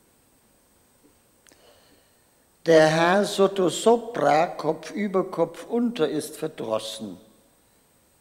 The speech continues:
Er beherrscht zwar Dächer und Türme, aber daheim ist niemand. Er isst auf dem Bauch liegend Schaumweinjoghurt.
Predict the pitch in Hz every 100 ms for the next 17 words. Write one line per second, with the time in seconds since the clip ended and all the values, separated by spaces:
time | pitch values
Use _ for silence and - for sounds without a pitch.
0 | _ _ _ - 165 160 151 180 214 -
1 | - 160 156 156 165 185 - 202 202 156
2 | - 156 165 165 202 262 254 - _ _
3 | _ _ _ _ _ _ 147 147 143 123
4 | 131 170 175 170 - - 123 107 95 92
5 | 90 - - _ _ _ _ _ _ _
6 | _ _ _ _ _ - 139 175 233 240
7 | - - 147 143 139 123 131 147 190 -
8 | 151 180 175 165 160 - 131 147 165 151
9 | 151 160 151 170 - 180 - -